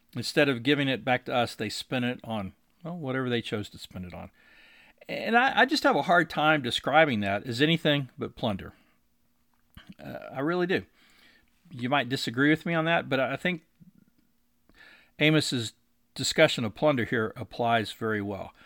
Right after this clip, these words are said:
Particularly, this is the case, I think, when much of the money was taken from average voters and taxpayers and given to big business interests,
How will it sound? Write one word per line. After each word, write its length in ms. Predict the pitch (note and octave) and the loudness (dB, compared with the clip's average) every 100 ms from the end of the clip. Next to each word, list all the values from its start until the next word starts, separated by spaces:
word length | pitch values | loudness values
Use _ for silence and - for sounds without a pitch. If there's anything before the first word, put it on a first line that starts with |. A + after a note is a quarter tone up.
| - - - - | -20 -20 -20 -8
Particularly, 840 | - F3+ - E4+ E4+ E4+ G#2 F#2 A#2+ - _ _ _ - | -4 -2 2 2 2 -2 -4 -6 -12 -16 _ _ _ -10
this 240 | C#3 C3+ | -6 -4
is 80 | B2 | -6
the 80 | B2 | -8
case, 320 | - A#2+ A2+ | 0 0 0
I 80 | A2 | -2
think, 260 | - B2+ - | 0 -2 -2
when 200 | C#3 A#2+ | 0 2
much 300 | B2+ F#3 - | 4 4 4
of 60 | F3 | 0
the 80 | |
money 320 | D#3 D#3 F3+ B2 | 2 4 2 0
was 200 | B2 - | -2 -2
taken 420 | - F3 E3+ D3 | 0 0 0 -4
from 200 | - A#2 | -4 -6
average 480 | A#2 D3 F3 F#3 D#3 | 0 0 2 0 2
voters 420 | D#3+ F3+ D#3 C#3+ | 2 4 4 2
and 140 | C3 | -2
taxpayers 680 | - E3 - - G#2+ G2+ G2+ - - - - - - - _ - | 2 2 0 -2 -2 -2 -6 -12 -20 -20 -20 -20 -20 -20 _ -6
and 180 | B2+ | -2
given 300 | A#2+ D#3 D#3 | 4 4 4
to 120 | C3 A2+ | 0 -2
big 500 | G2+ D#3 C#3 G#2+ G2+ | 4 4 4 -2 4
business 420 | D3 C#3 G#2+ - | 4 4 0 -2
interests, 420 | A#2 - G#2 - | -6 -6 -6 -8